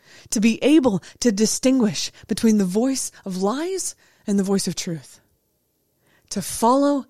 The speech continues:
him means to know the difference, to grow in knowing the difference, to grow in the knowledge and discernment of hearing God's voice above every other sound, every other noise, every other voice.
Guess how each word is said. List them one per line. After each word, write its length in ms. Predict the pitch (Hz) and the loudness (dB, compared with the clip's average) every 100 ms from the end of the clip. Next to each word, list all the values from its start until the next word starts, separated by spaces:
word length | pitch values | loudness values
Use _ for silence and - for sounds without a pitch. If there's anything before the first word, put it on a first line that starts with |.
| - | -6
him 440 | - 220 175 143 _ _ _ _ - | 0 0 0 -4 _ _ _ _ 0
means 420 | 208 269 254 - _ - | 4 6 4 2 _ -6
to 120 | 208 | 0
know 440 | 202 247 247 180 - _ | 2 4 4 2 -2 _
the 80 | - | -8
difference, 640 | 151 214 - 156 - - - _ _ _ - | -4 -4 -4 -8 -8 -12 -12 _ _ _ -4
to 100 | 214 | -4
grow 680 | 170 202 220 285 294 185 147 - | 0 2 4 6 4 4 -2 -6
in 220 | - 214 202 | 2 4 4
knowing 380 | 190 185 170 - | 4 2 -2 -4
the 80 | 196 | -2
difference, 420 | 180 175 160 - | 0 -2 -4 -4
to 100 | - | -2
grow 400 | 185 208 247 285 - - | 0 2 4 4 0 -4
in 100 | 220 | 2
the 80 | 214 | 4
knowledge 500 | 214 226 285 254 190 - - | 4 4 4 2 0 -6 -4
and 140 | 214 | 0
discernment 540 | 202 - 226 226 185 | 0 0 0 2 0
of 100 | 175 | -2
hearing 400 | - 233 247 269 | -2 2 2 2
God's 300 | 233 208 190 | 0 -2 -2
voice 440 | 185 185 190 170 - - - | -4 -2 -2 -2 -6 -12 -10
above 320 | 185 180 175 - - | -4 -2 -2 -6 -8
every 400 | 208 - 262 233 | -6 -2 2 2
other 200 | 214 190 | 2 -2
sound, 480 | - 180 127 127 - - - - | -4 -6 -8 -14 -20 -20 -18 -8
every 360 | 220 214 233 | -6 0 2
other 240 | 214 196 185 | 2 0 -4
noise, 420 | 170 165 160 - - - - | -4 -6 -8 -10 -12 -14 -6
every 280 | 190 196 | 0 2
other 180 | 190 180 | 2 0
voice. 540 | 160 139 151 - - | -2 -6 -8 -8 -8